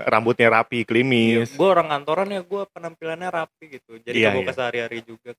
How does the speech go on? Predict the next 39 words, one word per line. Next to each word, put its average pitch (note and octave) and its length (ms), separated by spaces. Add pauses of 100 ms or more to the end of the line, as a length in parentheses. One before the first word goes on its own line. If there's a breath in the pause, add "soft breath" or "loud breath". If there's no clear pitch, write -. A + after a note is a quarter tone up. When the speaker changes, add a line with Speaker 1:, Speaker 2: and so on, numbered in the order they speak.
(680)
Speaker 1:
Bener, A2 400
Speaker 2:
Mungkin. G#2+ 100
Speaker 1:
bener. F#2+ 240
Mungkin, A#2+ 300
mungkin, A2+ 240
mu-, A#2 180
mungkin C3+ 220
juga A#2+ 160
ada A2 240
faktornya G#2+ 400
ke G2+ 80
sana. G2 160 (100)
Dari C3+ 300
fisik C3+ 340
sama D3 300
penampilan C3+ 380
kan, E3+ 120
kan F3+ 160
sinkron. A2+ 560
Speaker 2:
Mm-mm. A#2+ 460 (360)
Speaker 1:
Yang B2+ 220 (100)
gua B2 200
takutin D3 480
tuh C3 120
sebenarnya A#2+ 480
adalah G#2 280
ketika - 320
gua G#2+ 220
nanti G#2+ 340
jadi G#2 180
bawa G2+ 380
bapak G#2 240
dan G2+ 240
gua G#2 160
masih G#2 260
berpakaian G#2 520
layaknya G2+ 520
seperti G2+ 720
ya G2 360